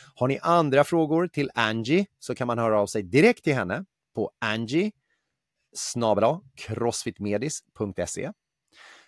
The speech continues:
Eh, vill ni höra av er till den här podcasten så brukar vi lämna ut Oscars, eh, mailadress som är Oscar med K,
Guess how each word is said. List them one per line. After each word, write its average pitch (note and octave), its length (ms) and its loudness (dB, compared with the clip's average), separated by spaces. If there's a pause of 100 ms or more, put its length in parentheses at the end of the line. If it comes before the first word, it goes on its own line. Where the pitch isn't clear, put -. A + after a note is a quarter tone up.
(140)
Eh, A2 180 4
vill A#2+ 200 0
ni B2 80 0
höra B2 280 4
av A#2+ 280 4
er A2+ 100 0
till A#2+ 220 -4
den A2+ 100 -2
här G#2+ 180 0
podcasten E3+ 800 -2
så - 120 -8
brukar G#2 260 -4
vi G2+ 80 -2
lämna G2+ 260 -2
ut G2 180 -6 (120)
Oscars, - 720 0 (400)
eh, G2 400 0 (440)
mailadress G#2+ 680 0
som G2+ 160 -8
är F#2+ 140 -6
Oscar C3 440 -2
med G#2+ 140 -4
K, E3+ 320 -2